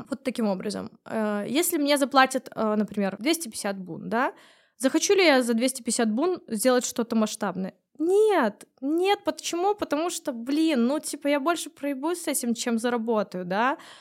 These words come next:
А если, а, то есть, ам, меня мотивируют бабки. Если мне готовы платить, я готова креативить вообще до бесконечности. И это нормально,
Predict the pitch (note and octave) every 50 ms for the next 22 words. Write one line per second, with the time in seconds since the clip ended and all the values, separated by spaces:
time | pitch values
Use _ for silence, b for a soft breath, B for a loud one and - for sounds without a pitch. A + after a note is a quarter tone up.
0 | B B B B B - - B3+ C4 B3+ B3 A#3 - A#3+ D4 E4 F4+ E4+ - E4
1 | D#4 D4+ C#4 - - B3+ B3+ B3+ A#3+ A#3+ A#3+ A#3+ A#3 A#3 A#3 A3+ - - - F#4+
2 | F#4 F4+ E4 - - - - - A#3+ A#3 A3+ A3 A3 G#3+ A3 A3+ A#3 - - -
3 | D#4+ G#4 C5 B4 G#4 - - C#4 D#4 E4 D#4+ D4+ B3 A3 B3+ C#4 C#4 C4+ C4+ -
4 | - - - F#3+ F3 b b b b b b b _ - E4 E4 - D#4+ C#4+ C#4+
5 | D4 C#4+ B3+ F3+ - - B3+ B3+ D4 D4+ C#4 B3 A#3 - B3 A#3 A#3 - - E4+
6 | F4 - - A#3 B3 B3+ B3 C4 C4 - C#4+ D#4 D#4+ D#4 D4+ C#4+ C#4 C4+ C4 -
7 | - - C4 C#4 C4+ C#4 C#4 - F4 E4 E4 D#4+ D#4+ - B3+ A3+ A#3+ - - C#4
8 | B3 A3+ A#3 A#3 D4 C#4+ - - D4 C4 C#4+ C#4 B3 A3+ A3+ - - A#3 G3+ G#3+
9 | - - - - G3 F#3 B B B B B B B - D4+ F4 E4 E4 E4 E4
10 | D#4 D4+ D#4 E4 F4+ G#4 A4 G4+ F4 C#4+